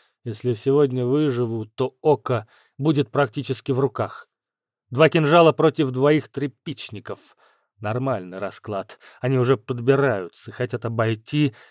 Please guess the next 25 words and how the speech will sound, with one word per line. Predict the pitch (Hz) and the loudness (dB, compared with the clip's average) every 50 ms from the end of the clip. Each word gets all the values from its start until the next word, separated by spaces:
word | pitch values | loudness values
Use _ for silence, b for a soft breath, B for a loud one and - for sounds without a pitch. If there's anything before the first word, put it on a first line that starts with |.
| B B | B B
Я | 120 120 113 | -4 -4 -2
кружу | - 127 123 127 127 113 120 139 139 135 | -2 0 0 0 0 0 0 0 2 2
и | 131 | 2
ловлю | 123 120 120 120 120 127 135 135 131 | 2 2 0 0 0 0 0 0 0
настроение. | 127 127 117 - - - 117 117 120 123 120 120 107 90 90 90 87 90 92 - - _ _ _ _ _ _ _ _ | -2 -4 -6 -8 -10 -8 -6 -6 -4 -4 -4 -6 -6 -8 -10 -16 -18 -18 -18 -20 -20 _ _ _ _ _ _ _ _
Первый — | 156 160 165 156 127 113 98 95 92 92 95 | 4 6 6 6 4 2 -2 -6 -8 -10 -6
белое | 101 117 123 123 123 120 120 | -4 -2 0 0 0 0 0
лицо, | 123 123 - - - 143 127 | 0 -2 -2 0 0 0 0
красные | - 120 123 120 - - 120 120 120 | 0 -2 -4 -4 -4 -6 -10 -10 -8
глаза, | 110 117 120 117 120 117 131 139 127 110 | -6 -4 -2 -2 -2 -2 -2 -2 -2 -2
длинные | 107 120 123 135 135 123 120 120 120 117 | -2 -2 -2 -2 -2 -2 -4 -6 -4 -4
рукава | 120 120 - - 113 117 135 143 127 B B B B B | -4 -4 -4 -6 -4 0 0 0 0 B B B B B
и | - 127 | -4 -2
в | 120 | 0
руках | 131 127 113 - 156 143 131 - - - _ | 0 -2 0 0 -2 -2 -2 -4 -10 -16 _
обоюдоострый | - 123 113 131 127 131 139 127 135 131 139 135 - - - - 131 135 | -10 -8 -4 -2 -2 -2 -2 0 0 0 0 0 -2 -4 -10 -8 -8 -8
шест. | - - - - - 117 92 - - - - - b b b b b b b | -8 -10 -10 -8 -8 -8 -8 -8 -10 -12 -14 -18 b b b b b b b
Этот | - 120 117 - 147 131 - | -6 -6 -4 -2 -4 -4 -2
настроен | 147 156 151 - - - 143 139 139 143 147 151 147 | -2 -2 -2 -2 -4 -4 -2 0 0 0 0 -2 -2
жестко. | 120 123 139 131 127 - - - _ - 143 123 - - _ _ _ _ _ _ _ _ | -2 -2 -2 -2 -2 -4 -8 -12 _ -4 -4 -4 -4 -6 _ _ _ _ _ _ _ _
Ненависти | 104 104 107 113 110 110 107 110 107 - - - - 113 | -14 -10 -8 -8 -6 -6 -6 -8 -8 -10 -14 -14 -12 -10
нет, | 117 127 135 143 131 - - - - | -8 -6 -6 -6 -6 -8 -10 -10 -8
только | - 127 120 107 - 120 107 | -6 -6 -6 -6 -10 -14 -14
холодный | - - 123 123 123 120 110 123 120 120 | -10 -6 -4 -4 -4 -4 -4 -6 -6 -4
расчет. | 117 117 117 - - - - - 117 101 - - | -4 -4 -6 -8 -10 -10 -8 -8 -8 -8 -8 -14